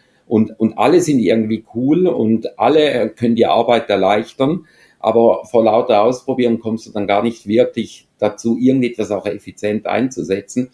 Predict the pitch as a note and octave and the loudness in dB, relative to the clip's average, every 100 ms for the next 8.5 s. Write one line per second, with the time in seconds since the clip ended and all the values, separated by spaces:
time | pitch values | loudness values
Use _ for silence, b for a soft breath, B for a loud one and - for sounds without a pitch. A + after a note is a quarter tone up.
0 | b b b G#2+ - - C3 C#3+ B2+ - | b b b -12 -12 -8 -6 -4 -6 -6
1 | G#2 - _ C#3 C3 C3 C3 C#3 - - | -12 -14 _ -6 -2 -2 -4 -8 -10 -10
2 | - - B2+ - _ - A#2+ C3 - - | -10 -10 -12 -12 _ -14 -12 -12 -18 -10
3 | A2 B2+ E3 G3 - - b b b b | -4 0 0 0 -4 -16 b b b b
4 | b A2+ B2+ B2+ - B2 A#2 A2 G#2+ A#2 | b 2 2 0 0 0 0 -6 -6 -6
5 | - G#2 G#2 - G#2 F#2+ G2+ - G#2+ - | -2 -2 -2 -4 -6 -6 -8 -10 -10 -10
6 | - G#2 C3 F3 A#2+ G2 F#2 F#2+ G2 G2+ | -10 -2 0 0 0 -2 -4 -2 -2 -2
7 | F#2 B2+ F3 F3 E3+ - D3 C#3+ D#3+ D#3+ | -2 -2 -2 -2 -4 -6 -6 -4 -6 -4
8 | D3+ D3+ D#3+ - - | 0 0 0 -8 -20